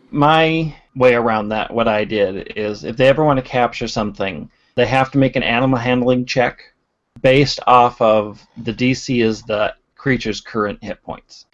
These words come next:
So they have to wear it down to a point where they think, "I have a good shot of passing this animal handling check."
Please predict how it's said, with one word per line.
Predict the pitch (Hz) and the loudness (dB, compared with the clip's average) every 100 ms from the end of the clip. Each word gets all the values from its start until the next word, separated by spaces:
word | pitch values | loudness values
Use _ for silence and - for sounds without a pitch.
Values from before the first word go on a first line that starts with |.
| _ | _
So | - 135 | 2 4
they | 147 | 4
have | 127 151 151 - | 4 2 0 0
to | 165 | 0
wear | 143 135 131 | 4 6 4
it | 117 | 2
down | 123 120 113 | 0 0 -2
to | 117 | -6
a | |
point | 110 123 113 101 | -4 -4 -6 -4
where | 107 | -4
they | 110 | -4
think, | 107 113 110 - | -4 -4 -4 -6
"I | 107 113 | -4 -2
have | 113 113 | -2 -2
a | 113 | -2
good | - 123 | -4 -4
shot | 113 - 107 107 | -2 0 0 0
of | - 107 | -4 -10
passing | 110 104 98 101 | -6 -4 -4 -8
this | - 98 | -10 -10
animal | 92 101 101 95 | -8 -8 -8 -8
handling | 101 - - 92 | -10 -12 -12 -12
check." | 98 104 - | -10 -10 -10